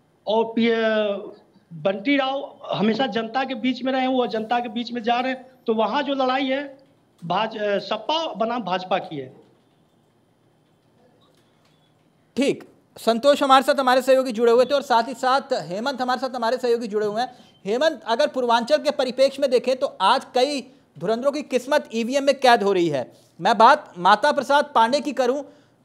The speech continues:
Speaker 2: तो आज उनके भाग्य का फैसला भी जनता कर रही है। दो दो बार से स्पीकर रहे, स्वास्थ्य मंत्री बने, छह बार विधायक रहे,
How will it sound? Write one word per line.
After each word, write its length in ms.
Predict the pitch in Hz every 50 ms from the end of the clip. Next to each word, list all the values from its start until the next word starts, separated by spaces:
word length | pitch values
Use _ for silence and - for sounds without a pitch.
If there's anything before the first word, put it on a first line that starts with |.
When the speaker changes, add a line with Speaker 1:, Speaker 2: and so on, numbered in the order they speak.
| _
Speaker 2:
तो 200 | 285 294 311 311 302
आज 520 | - - - 196 208 247 302 262 - - - - -
उनके 300 | 214 233 233 220 302 302
भाग्य 380 | 214 180 202 233 - - 277 277
का 100 | 285 285
फैसला 360 | - 262 247 240 240 285 285
भी 100 | 277 240
जनता 300 | 240 247 233 240 277 254
कर 160 | - 262 247
रही 180 | 233 208 185 151
है। 200 | 139 131 113 - - - - _ _ _ _ _ _ _ _ - - - - - -
दो 280 | 139 - 196 254 302 320
दो 160 | - 339 330
बार 260 | 233 269 254 269 285
से 220 | - - 294 311 269
स्पीकर 400 | - - 247 240 233 277 285 285
रहे, 220 | 277 254 262 294 285 - - - - - - - _ _ _ _ _ _ _ _ _ _ _ _ _ _ _ _ _ _ _ _ _ _ -
स्वास्थ्य 360 | - 311 - 277 - - 269
मंत्री 300 | 254 247 226 - 262 302
बने, 360 | 285 277 277 285 285 285 285 - - _ _ _
छह 280 | - - 269 285 311 294
बार 240 | 302 277 285 285
विधायक 440 | 269 262 196 185 208 233 269 269 -
रहे, 300 | 277 269 240 269 269 254